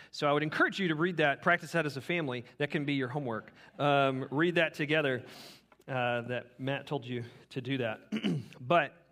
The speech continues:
what I wanna point out in here is these are the names of people, imperfect people that have decided to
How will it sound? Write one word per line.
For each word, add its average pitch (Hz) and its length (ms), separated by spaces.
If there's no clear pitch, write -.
what 160 160
I - 20
wanna 147 180
point 139 260
out 127 220
in 127 80
here 120 360
is 135 340
these 262 200
are 147 80
the 131 80
names 135 480
of - 140
people, 147 360
imperfect 151 500
people 143 360
that 131 100
have 127 100
decided 127 600
to 127 380